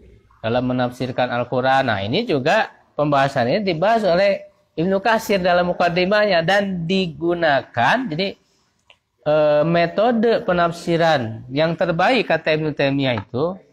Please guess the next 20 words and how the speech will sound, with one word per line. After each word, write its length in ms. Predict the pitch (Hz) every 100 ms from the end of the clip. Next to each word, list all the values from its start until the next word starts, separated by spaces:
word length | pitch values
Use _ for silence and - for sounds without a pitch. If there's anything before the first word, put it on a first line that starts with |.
| _ _ _ _ _ _ _ -
lalu 720 | 151 151 165 254 277 240 - _ _ _ _ -
ya 340 | 143 160 160
diterapkan 720 | 143 196 208 190 165 127 -
oleh 240 | 262 226 226
Ibnu 160 | 220
Katsir 400 | 214 226 214 220
dalam 320 | 190 185 185 180
tafsirnya. 480 | 180 - 175 160 143 - - - _ _ _ _ _ _
Karena 240 | 143 247
Ibnu 60 | 269
Katsir 320 | 247 196 220
itu 80 | 339
muridnya 400 | 311 240 208 214
Ibnu 160 | 208 196
Taimiyah. 400 | 208 269 214 - _ _ _ _ _ _ _ _ _ _ _ _ _ _ _ _ _ _ _ - 123 - - - - - _ _ _ _ _ _ _ _ _ -
Cuman 560 | - 180 175 226 262 226
memilih 880 | 190 180 175 170 214 254 240 175 - - _ _
madhab 400 | 156 156 170 202
yang 200 | 185 175
berbeda. 640 | 160 139 156 127 120 -